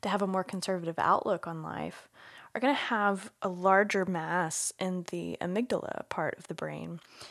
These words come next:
than folks on the other end of the spectrum. And, and folks that, that tend more liberal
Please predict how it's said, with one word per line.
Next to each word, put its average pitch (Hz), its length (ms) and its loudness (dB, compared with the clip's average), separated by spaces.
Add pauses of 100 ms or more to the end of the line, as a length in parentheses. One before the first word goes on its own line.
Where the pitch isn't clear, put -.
(260)
than 196 380 0
folks - 540 -4
on 170 240 -2
the 175 120 0
other 165 220 0
end 156 180 -4
of 180 100 -10
the 185 60 -10
spectrum. - 520 -2
And, 156 220 -4 (440)
and 185 160 -4
folks 190 240 0
that, - 360 0
that - 240 0
tend 226 500 2
more 185 200 0
liberal 196 560 2